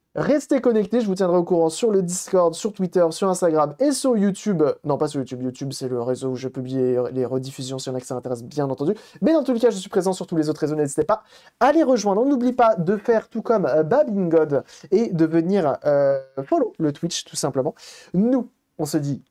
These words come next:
à demain, vingt heures trente. Encore merci pour tout. Merci pour les abonnements. Vous êtes très nombreux à être abonnés. Merci beaucoup pour les follow également. Vous êtes très nombreux à rejoindre la chaîne dernièrement. Donc, merci énormément.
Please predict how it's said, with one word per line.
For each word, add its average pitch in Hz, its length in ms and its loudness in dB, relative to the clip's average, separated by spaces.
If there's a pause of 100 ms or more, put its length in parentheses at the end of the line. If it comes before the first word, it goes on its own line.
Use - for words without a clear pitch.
(120)
à 196 120 4
demain, 151 460 0
vingt 196 240 0
heures 190 80 -2
trente. 196 260 -6
Encore 208 220 2
merci 202 320 -2
pour 170 160 -2
tout. 160 100 -2
Merci 151 280 -2
pour 151 120 0
les 143 140 2
abonnements. 143 240 0
Vous 151 160 -2
êtes 139 80 -4
très 202 140 -2
nombreux 165 240 0
à - 20 2
être 151 140 -6
abonnés. 156 320 -2 (340)
Merci 175 240 0
beaucoup 180 160 0
pour 185 140 2
les 165 80 4
follow 254 340 2
également. 208 380 2
Vous 190 120 0
êtes 165 120 0
très 233 420 4
nombreux 208 440 2
à 208 60 6
rejoindre 175 340 2
la 160 80 6
chaîne 170 200 0
dernièrement. 160 400 2
Donc, 156 160 -2
merci 156 240 -2
énormément. 165 320 -2